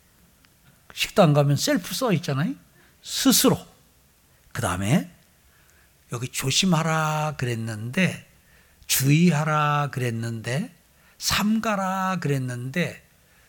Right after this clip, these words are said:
조심하고 삼가고 주의를 하려면 내가 그 내 마음이나 내 몸을 내가 뭐를 해야 되냐면 컨트롤을 해야 돼.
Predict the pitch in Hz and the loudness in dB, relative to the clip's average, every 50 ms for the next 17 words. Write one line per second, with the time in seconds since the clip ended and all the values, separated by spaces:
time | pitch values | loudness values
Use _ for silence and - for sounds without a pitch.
0 | _ _ - - 151 156 - - 185 170 165 156 151 156 143 160 175 185 202 214 | _ _ -4 -2 0 2 2 2 2 2 2 2 0 0 0 -2 -2 -2 -2 -6
1 | - _ _ _ _ _ - - - - 208 214 202 208 202 185 180 165 156 143 | -12 _ _ _ _ _ -14 -8 -4 -2 0 0 0 0 0 0 0 0 0 -2
2 | - 175 185 202 226 - _ _ _ _ _ _ _ - - - - 139 143 170 | -2 -2 -2 -2 -4 -8 _ _ _ _ _ _ _ -10 -8 -4 0 4 6 6
3 | 196 220 208 233 214 170 147 160 139 123 117 117 120 135 143 131 104 - - _ | 6 6 4 2 2 2 2 2 0 -2 -2 -2 -2 -2 -2 -2 -4 -8 -16 _
4 | _ _ _ _ _ _ _ _ - 113 113 123 160 170 - - - - _ _ | _ _ _ _ _ _ _ _ -6 -4 0 2 2 2 2 0 -4 -12 _ _
5 | _ _ _ _ _ _ _ _ _ - - - 170 196 226 233 233 - - - | _ _ _ _ _ _ _ _ _ -6 0 4 4 4 4 2 -2 -6 -12 -10
6 | 120 117 123 139 165 175 180 185 185 185 - - _ - - 98 107 120 135 160 | -4 0 0 2 2 2 2 0 -2 -6 -12 -10 _ -2 0 2 2 4 4 6
7 | 180 202 214 214 214 208 208 202 185 180 185 190 196 202 202 214 - - - 117 | 6 6 4 4 2 4 4 4 4 4 4 2 2 -2 -4 -6 -10 -14 -12 -8
8 | 120 127 139 151 156 160 165 160 151 - - 110 107 113 127 131 143 147 151 175 | -4 -2 -2 -2 -2 -4 -6 -10 -14 -18 -18 -12 -6 -2 2 4 6 8 8 8
9 | 220 220 147 110 - - - - - _ _ _ _ _ - 127 123 131 147 175 | 8 6 4 2 -2 -10 -20 -20 -20 _ _ _ _ _ -6 -2 0 2 2 2
10 | 165 117 101 131 151 190 220 233 202 180 180 170 175 147 127 127 120 113 120 131 | 0 0 2 2 4 4 4 4 4 4 4 4 2 0 -4 -4 -4 -4 -4 -2
11 | 151 185 - - - _ _ _ _ _ _ _ _ - - - 247 269 262 - | -2 -2 -4 -6 -14 _ _ _ _ _ _ _ _ -10 -8 -4 -4 -4 -4 -4
12 | - - - 254 226 202 202 196 175 170 151 135 107 - - - - - - | -6 -8 -8 -8 -8 -6 -6 -6 -6 -6 -8 -10 -12 -14 -18 -20 -20 -20 -20